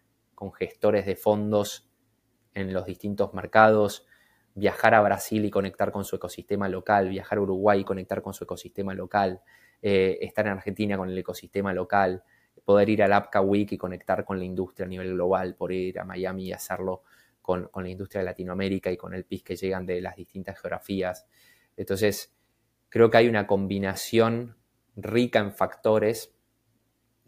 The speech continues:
que hacen que, que, que, bueno, que hoy uno pueda estar dándole su impronta, ¿no?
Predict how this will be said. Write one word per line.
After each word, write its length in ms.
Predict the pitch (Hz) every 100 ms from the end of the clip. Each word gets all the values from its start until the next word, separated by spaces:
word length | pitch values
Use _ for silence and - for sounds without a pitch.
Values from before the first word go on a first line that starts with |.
| _ _ - - _
que 140 | 107
hacen 320 | 98 - 101
que, 420 | 95 95 90 - _
que, 600 | - 92 90 - - - _ _ _ _ _
que, 120 | - 104
bueno, 320 | 110 104 101
que 120 | 104
hoy 160 | 101 104
uno 240 | 104 101
pueda 180 | 101 98
estar 420 | 101 - 98 95
dándole 800 | 98 101 101 95 95 - - 101
su 160 | -
impronta, 680 | 95 92 110 98 92 101 - _
¿no? 200 | 101 -